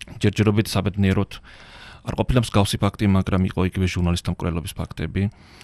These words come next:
აა, იგივე აზერბაიჯანში შეიძლება ითქვას, რომ უმძიმესი მდგომარეობა უფლებადაცვის თვალსაზრისით, სადაც არაერთი ადამიანი არის ზეწოლის, ძალადობის ობიექტი.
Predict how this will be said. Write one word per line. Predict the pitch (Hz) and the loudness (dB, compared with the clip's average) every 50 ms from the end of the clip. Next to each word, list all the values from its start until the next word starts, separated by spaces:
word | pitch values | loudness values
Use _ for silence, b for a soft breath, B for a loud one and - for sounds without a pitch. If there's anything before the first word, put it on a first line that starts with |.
| B B B B | B B B B
აა, | B - 87 92 92 92 92 92 92 95 | B -2 0 2 2 2 4 4 2 2
იგივე | 95 90 101 98 | 2 2 2 2
აზერბაიჯანში | 92 92 101 98 87 101 98 95 - 101 95 95 - - | 2 2 2 2 4 4 2 4 2 2 0 0 0 -2
შეიძლება | - 101 87 92 95 92 | -4 -4 -4 -4 -4 -4
ითქვას, | - - - 90 - - | -4 -4 -6 -6 -6 -4
რომ | - 92 87 90 87 85 85 - | -6 -4 -2 -2 -2 -4 -6 -10
უმძიმესი | - - 104 95 107 104 98 - 110 | -8 -8 -2 0 2 2 2 2 0
მდგომარეობა | 95 - - 101 101 98 95 98 98 95 92 95 | -2 2 4 4 4 4 4 2 0 2 2 0
უფლებადაცვის | 90 92 - 107 95 98 - 92 - - - | 0 0 -2 -2 -2 -2 -2 -2 -4 -4 -8
თვალსაზრისით, | - - 92 90 - 95 90 - - 90 - - - 98 95 - | -6 -4 -4 -4 -4 -6 -6 -4 -6 -6 -6 -4 -4 -4 -4 -4
სადაც | - - - 92 - - 90 87 - | -6 -6 -6 -4 -2 -2 -2 -2 -2
არაერთი | - 92 87 87 95 95 95 - - 107 | -4 -2 0 2 2 2 0 0 0 -2
ადამიანი | 98 90 92 92 92 92 92 90 87 92 95 95 95 B B B B B B B B B B B | 0 2 2 2 2 4 4 2 2 2 2 2 0 B B B B B B B B B B B
არის | B 87 87 87 92 87 87 - | B -2 -2 0 0 0 -2 0
ზეწოლის, | 101 98 - - 98 98 98 101 98 98 - - - | 0 0 0 0 -2 0 0 0 -2 -4 -4 -6 -4
ძალადობის | - 92 95 98 92 98 95 104 - - | -2 0 0 0 -2 -2 -4 -4 -4 -4
ობიექტი. | 98 107 104 101 98 - - - 101 | -6 -2 -2 -2 -2 -2 -2 -2 -2